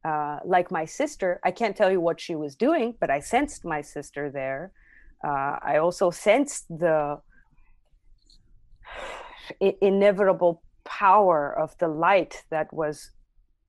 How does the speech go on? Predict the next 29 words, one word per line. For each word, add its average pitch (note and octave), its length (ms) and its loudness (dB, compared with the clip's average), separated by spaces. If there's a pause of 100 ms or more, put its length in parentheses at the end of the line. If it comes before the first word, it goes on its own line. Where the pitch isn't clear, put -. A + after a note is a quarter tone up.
uh, - 800 -10
uh, D3+ 360 -6 (440)
melting F3 640 -2
me D3+ 260 -8
into D#3+ 400 -6 (120)
itself - 680 -10 (960)
at G#3+ 180 6
the F#3+ 80 -4
same D#3+ 300 -6
time. G3 320 -8
And E3+ 160 -4
these F3+ 220 -2
are E3 340 0 (240)
either D#3+ 540 0
I D#3+ 140 0
can D#3 340 -10
explain A3 540 2
with E3 140 -2
words D#3+ 360 -2
or D3+ 100 -4
not. D4 300 2 (160)
To G#3 100 -4
me, B3 340 0
they're E3 240 0
different E3 360 -6 (260)
realms, D#3+ 600 -2
different E3 340 -4
energetic, D#3 680 -4 (680)
uh, D3 360 -6